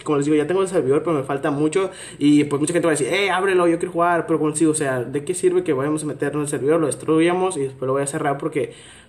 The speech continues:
como les digo, o sea, eh, yo quiero iniciar el servidor, pero ya que tenga buenas cosas. Y ya sería como un, un adelanto de lo que próximamente se nos va a venir. Y, pues, nada, me estoy alejando bastante de la casa. Yo pienso que no voy a ocupar tantas madera, pero vamos a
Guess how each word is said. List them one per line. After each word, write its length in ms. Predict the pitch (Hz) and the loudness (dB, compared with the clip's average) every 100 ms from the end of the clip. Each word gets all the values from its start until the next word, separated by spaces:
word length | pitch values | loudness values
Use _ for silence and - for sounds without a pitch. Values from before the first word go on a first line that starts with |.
| - | -2
como 140 | 156 | 0
les 80 | 147 | 2
digo, 140 | 151 | 2
o 40 | 143 | 2
sea, 680 | 131 123 - - - 135 | 2 2 2 0 -6 -2
eh, 40 | 139 | 0
yo 120 | 165 | 2
quiero 160 | 208 214 | 2 4
iniciar 320 | 180 - 190 | 4 2 0
el 60 | |
servidor, 360 | 196 180 165 196 | 0 0 0 0
pero 120 | 160 | -2
ya 120 | 131 127 | -2 -2
que 80 | |
tenga 200 | 139 143 | -4 -4
buenas 240 | 135 131 120 | -4 -2 -2
cosas. 300 | 220 247 240 - - 180 | -2 -2 -4 -12 -20 -6
Y 120 | 196 | -2
ya 120 | 240 | 0
sería 240 | 240 233 226 | 2 2 2
como 260 | 208 185 | 2 2
un, 720 | 175 175 202 190 165 131 123 - - _ - - - - | 4 4 4 4 2 0 -6 -16 -20 _ -20 -20 -20 -4
un 120 | 175 | 0
adelanto 380 | 175 151 147 160 | 2 2 2 2
de 60 | 165 | 0
lo 60 | |
que 100 | 139 | 0
próximamente 500 | 127 135 165 135 139 | -4 -4 -4 -2 -4
se 100 | 147 | -6
nos 140 | 131 135 | -6 -6
va 40 | |
a 40 | 131 | -4
venir. 360 | 135 208 220 - - - - | 0 2 0 -6 -20 -6 -2
Y, 80 | |
pues, 60 | 156 | 0
nada, 100 | 131 | 0
me 60 | 127 | 0
estoy 140 | 190 | 0
alejando 280 | 202 202 190 | 0 2 0
bastante 480 | 180 180 180 185 147 | 0 0 2 2 0
de 360 | 131 175 180 | 0 0 2
la 340 | 139 127 117 - - - | 0 -2 -6 -12 -20 -4
casa. 300 | 170 160 196 | -2 0 0
Yo 100 | 214 | 0
pienso 180 | 226 | -2
que 80 | 220 | -4
no 100 | 196 | -2
voy 120 | 190 | 0
a 20 | 190 | -2
ocupar 240 | - 165 | -2 -4
tantas 220 | 180 170 | -4 -4
madera, 340 | 185 127 151 165 | -4 -2 0 -2
pero 160 | 123 | -2
vamos 220 | 127 131 | -2 -4
a 200 | 139 - | -8 -10